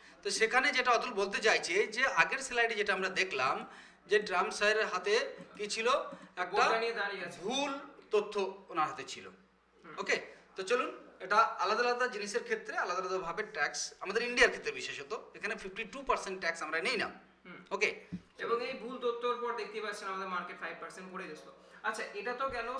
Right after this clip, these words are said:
Speaker 2: সোমবারের টোটাল ব্যাপারটা যে রেসিপ্রোকালের জন্য পড়লো। এবার নেক্সট স্লাইডটা আমি আপনাদের জন্য একটা, আহ, গুরুত্বপূর্ণ বিষয় নিয়ে আলোচনা করবো, সেটা হচ্ছে চায়না। আপনি তো, I think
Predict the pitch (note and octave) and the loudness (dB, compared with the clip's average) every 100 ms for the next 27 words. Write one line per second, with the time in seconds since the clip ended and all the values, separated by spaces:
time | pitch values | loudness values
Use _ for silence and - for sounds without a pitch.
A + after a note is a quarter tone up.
0 | - G#3+ A3+ A3 A3+ A3 G3+ G3 G3 F3+ | -6 -4 0 0 0 -2 -6 -4 -4 -4
1 | E3+ F3+ G3 A#3 A#3 F3 D#3+ - F3+ F3 | -4 -6 -6 -8 -10 -14 -12 -14 -14 -12
2 | F3 F3+ E3+ F3 F3+ F3 D#3 G3+ B3+ A3 | -10 -10 -12 -14 -12 -12 -6 -2 0 -2
3 | E3+ A3+ A#3 G#3+ G3 F#3+ - G3 F#3+ F#3 | -4 -4 -4 -6 -6 -6 -6 -6 -8 -8
4 | F3+ F3+ F#3+ F#3 F#3 F3+ F3+ - - _ | -12 -14 -12 -12 -10 -12 -12 -18 -20 _
5 | D#3 D#3 F#3 G3+ G#3 G#3+ F#3+ F#3+ F#3 F#3 | -14 -10 -10 -8 -8 -10 -10 -10 -8 -8
6 | E3 F3+ F3 F3+ G3 A#3 A3+ C4 - G#3 | -8 -10 -12 -12 -10 -8 -8 -8 -2 0
7 | A3+ - - - - - - - A3+ B3 | 0 -4 -10 -20 -20 -20 -4 -2 -2 -4
8 | C4 C4 B3 - G#3 G#3+ B3+ C4 | 0 2 0 -2 -4 -4 -6 -10